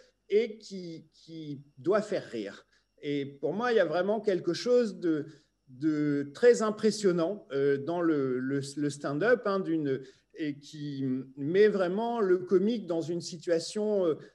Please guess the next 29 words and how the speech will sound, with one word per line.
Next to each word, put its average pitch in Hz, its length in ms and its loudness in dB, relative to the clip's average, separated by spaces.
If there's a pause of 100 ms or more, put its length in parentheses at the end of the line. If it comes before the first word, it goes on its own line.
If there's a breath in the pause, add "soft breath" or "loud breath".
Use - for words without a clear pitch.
(180)
euh, 123 560 0 (100)
extrêmement, 180 1000 -2
euh, 143 220 2
risquée, 190 640 0 (280 loud breath)
euh, 135 220 0
parce 147 300 -4
que 220 360 4
justement, 175 560 -4
on 151 60 -4
peut 247 320 -2
faire 170 320 -4
rire 233 420 0 (320)
ou 262 160 2
ne 233 120 2
pas 233 240 0
faire 190 240 -2
rire. 127 380 -4
Et 143 180 -4
je 139 120 -12
pense 196 260 -4
qu'il 175 180 -4
est, 160 200 2 (380 loud breath)
euh, 127 840 -4 (220)
et 113 80 -10
c'est 131 160 -14
d'ailleurs 135 300 -2
une 120 140 -4
phrase 135 300 -6
d'un 139 140 -8